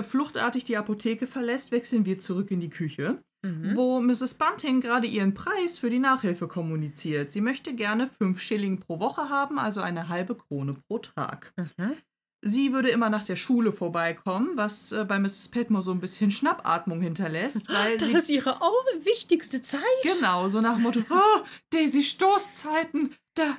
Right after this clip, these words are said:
Speaker 1: da hat sie eigentlich keine Zeit.“ Ja, aber früher kann ich nicht kommen. Da ist, Miss Bunting ist da auch ganz schön
Speaker 2: Rigoros.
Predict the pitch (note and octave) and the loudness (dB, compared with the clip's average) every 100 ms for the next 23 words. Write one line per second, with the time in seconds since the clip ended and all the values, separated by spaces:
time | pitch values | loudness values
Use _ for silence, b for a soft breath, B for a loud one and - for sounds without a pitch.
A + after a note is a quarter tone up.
0 | - D#4 D4+ D#4+ D4 C4+ B3 G#3+ - B3 | 0 0 0 -2 0 0 0 0 -4 -4
1 | G#3+ G#3 E4 G#3+ - - A3+ F#3 F#3+ A3 | -2 -2 -2 -2 -6 -2 0 0 0 2
2 | G#3 G3+ B3 A#3 A#3+ A#3+ - B3+ D#3+ - | 2 2 -2 -2 -2 -6 -2 -2 -2 -4
3 | - - - - _ _ _ _ F#3 - | -4 -2 -4 -6 _ _ _ _ -4 0
4 | F3 F3+ C4+ B3 B3+ D#4+ C4+ - F#3 F3+ | 0 0 0 -2 0 0 0 -2 -4 -2
5 | B3 C4+ D#4 F4+ - A3 G#3+ C4+ F#3 F3+ | -4 -4 -4 -8 -4 -2 0 0 -2 -4
6 | - | -10